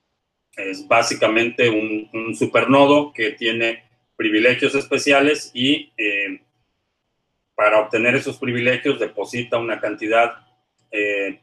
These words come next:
de la criptomoneda, depende, los rangos varían mucho, pero de-, depositas una cantidad, esa cantidad está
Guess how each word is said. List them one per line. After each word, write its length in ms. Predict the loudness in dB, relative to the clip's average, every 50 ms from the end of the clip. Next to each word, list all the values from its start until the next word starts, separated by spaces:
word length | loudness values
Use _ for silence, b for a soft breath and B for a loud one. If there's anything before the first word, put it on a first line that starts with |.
| _
de 220 | -18 -10 -6 -4 0
la 240 | 0 0 0 0
criptomoneda, 680 | -2 -8 -8 -2 -2 0 2 4 4 6 6 6 6 4
depende, 640 | 2 -2 -4 -4 -4 -4 -2 -4 -4 -4 -6 -10 -12 -16 -20 _ _ _ _
los 320 | -14 -10 -8 -8 -8 -2
rangos 340 | -2 -2 -2 0 -2 -4 -4
varían 320 | -2 -4 -2 -2 -2 0
mucho, 440 | 0 0 0 0 0 -2 -2 -2 -2
pero 360 | -2 -2 0 0 -2 -4 -4 _ -12
de-, 80 | -12 -10
depositas 580 | -10 -12 -10 -10 -10 -10 -10 -6 -4 -4 -4 -4
una 180 | -4 -6 -4 -4
cantidad, 440 | -4 -6 -4 0 2 4 4 4
esa 180 | 2 -2 -4 -8
cantidad 320 | -8 -8 -6 -2 0 0
está 460 | 0 0 -2 0 0 0 0 -2 -6